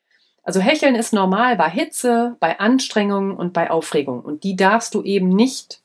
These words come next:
zu der eigentlichen Atmung dazu zählen. Grundsätzliche Veränderungen der Atmung, das ist die Atemtiefe. Also wenn ein Hund einfach nur noch flach atmet,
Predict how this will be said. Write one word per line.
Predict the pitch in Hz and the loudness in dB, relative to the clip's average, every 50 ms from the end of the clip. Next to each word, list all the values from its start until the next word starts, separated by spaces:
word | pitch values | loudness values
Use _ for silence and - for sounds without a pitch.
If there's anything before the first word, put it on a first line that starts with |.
| _ - | _ -8
zu | - 196 185 | -4 0 2
der | 180 - - - | 2 0 0 0
eigentlichen | 151 180 196 202 208 190 - 185 180 - 175 165 165 - _ _ _ _ | 0 0 0 0 -2 -4 -4 -4 -4 -4 -4 -6 -6 -8 _ _ _ _
Atmung | - 170 165 170 190 185 - - 175 170 170 165 165 - _ | 0 2 2 2 2 0 -2 -4 -4 -4 -4 -6 -8 -10 _
dazu | - 170 165 - - 175 | -8 -6 -6 -6 -6 -6
zählen. | - - - 151 127 110 - - _ _ _ _ _ _ _ _ _ _ _ _ _ _ _ _ _ _ _ _ _ _ _ _ _ _ _ _ _ _ _ _ _ _ _ _ _ - - - _ - | -4 -4 -4 -2 -4 -6 -8 -12 _ _ _ _ _ _ _ _ _ _ _ _ _ _ _ _ _ _ _ _ _ _ _ _ _ _ _ _ _ _ _ _ _ _ _ _ _ -20 -20 -20 _ -4
Grundsätzliche | - 202 240 294 381 381 - 277 269 269 - 226 214 208 - 185 180 | 0 2 2 2 2 2 2 0 0 0 0 -2 -2 -2 -2 -4 -4
Veränderungen | - - 170 156 - - 202 247 294 370 349 320 277 277 277 269 277 262 247 | -6 -6 -8 -8 -4 -2 -2 0 0 2 2 2 2 2 2 2 2 2 2
der | 220 208 208 - - | 2 2 0 0 -2
Atmung, | 214 202 214 240 247 - - - 226 226 220 220 220 202 | -2 -2 0 0 -2 -2 0 2 2 4 4 4 2 2
das | 180 175 180 - - | 0 -2 -2 -4 -6
ist | - - 196 196 - - | -6 -6 -6 -6 -8 -10
die | 180 - - - | -12 -12 -10 -6
Atemtiefe. | 160 160 156 165 165 - 151 147 147 - - - 269 294 330 - - 285 285 302 302 - _ _ _ _ _ _ _ _ _ _ _ _ _ _ _ | -6 -4 -4 -4 -6 -10 -12 -12 -12 -12 -10 -8 -8 -6 -6 -6 -4 -2 -2 -2 -2 -6 _ _ _ _ _ _ _ _ _ _ _ _ _ _ _
Also | - - 156 165 160 | -10 -8 -6 -4 0
wenn | 175 170 175 | 2 2 2
ein | 165 | 2
Hund | 180 220 226 226 - | 4 4 2 2 2
einfach | - 175 180 - - - - | 0 -2 -2 -2 -4 -6 -4
nur | 170 160 156 | -6 -6 -6
noch | 147 147 - | -8 -8 -4
flach | - - 233 247 269 - - - | 0 4 4 4 4 2 -2 0
atmet, | 214 202 208 220 233 - - 220 214 220 214 - - - - - | 2 2 4 2 2 2 2 2 2 2 0 -2 -6 -10 -12 -14